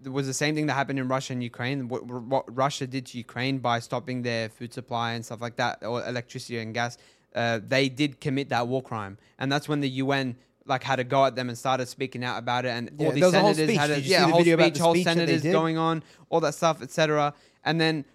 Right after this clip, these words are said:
Speaker 1: when they, when Israel commits nine war crimes, they've committed nine right now, and I'll
Speaker 2: Probably
Speaker 1: name them
Speaker 2: more.
Speaker 1: all. I'll, there's probably even more, but I'll name them all in a second. Nine war crimes, everyone's silent.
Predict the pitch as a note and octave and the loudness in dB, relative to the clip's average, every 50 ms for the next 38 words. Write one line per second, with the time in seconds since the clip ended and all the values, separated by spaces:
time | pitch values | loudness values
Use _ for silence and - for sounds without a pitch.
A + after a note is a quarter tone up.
0 | _ _ - D#3 D#3+ D#3+ D#3+ D3 D3 D#3+ E3+ D3 C#3+ D#3+ D3+ - D3 C#3+ C#3 C#3 | _ _ 0 2 2 2 2 2 2 4 4 4 2 -2 -2 -2 -4 -6 -2 2
1 | D#3+ D#3 D3+ - - D3+ C#3+ B2+ - - - B2 B2+ B2 C3 C3+ D3 D#3 E3 E3+ | 2 2 2 0 -2 -4 -4 -4 -6 -12 -18 -10 -6 -2 2 2 4 4 4 4
2 | E3 D3+ C#3+ B2+ A#2+ - - - G2+ F#2+ G2+ G#2+ B2+ - - C#3 C#3 - D#3 D3+ | 2 2 2 0 0 -2 -4 -8 -8 -6 -8 -10 -8 -4 -4 -4 -2 -2 -2 0
3 | D#3+ D#3 D3 C3 A#2+ B2 C#3 C#3 C#3 C3 A#2+ A2 G#2+ G#2+ G#2+ A2+ A#2+ B2 E3 D#3+ | 0 0 0 0 0 2 2 2 2 2 0 -2 -4 -4 -4 -4 -2 0 2 4
4 | C#3+ C#3+ D#3 D3+ A#2 A#2 A2 A2 B2+ B2 A2+ G#2 G#2+ - - - C3+ D3 D3 D3 | 4 4 4 4 2 2 0 0 -2 -2 -4 -6 -8 -10 -4 -2 -2 -2 -2 -2
5 | D3 D#3+ D#3+ D#3 - E3+ E3+ E3 E3 D#3 C#3 C3+ B2+ B2+ A#2+ A2 A#2 A#2 A#2+ A#2 | 0 0 0 0 0 0 0 0 0 -2 -2 -2 -4 -4 -2 -2 -2 -2 0 0
6 | B2+ C3+ C#3 C3 B2+ B2 B2 B2 A#2+ A2 - - A#2+ A#2 A#2 - C#3 C3+ - - | 0 -2 -2 -2 -2 -4 -4 -4 -4 -6 -6 -8 -10 -10 -6 -6 -6 -6 -6 -6
7 | G#2+ G#2 G#2 - _ _ _ _ _ _ - C3 C3 C#3+ D3+ E3+ F#3 F#3 F3 E3+ | -10 -10 -12 -14 _ _ _ _ _ _ -8 -2 0 2 4 4 4 4 4 4
8 | E3+ F3+ - - C#3 A2 G#2+ G#2+ A2+ A#2+ - - _ _ _ _ - D#3 D#3 D#3 | 4 2 2 0 -4 -4 -4 -4 -6 -10 -12 -16 _ _ _ _ -4 -2 0 2
9 | D3+ C#3+ C#3+ - D3+ C3 C3 A#2+ A2 G#2 - | 0 0 0 0 0 2 2 0 -2 -6 -10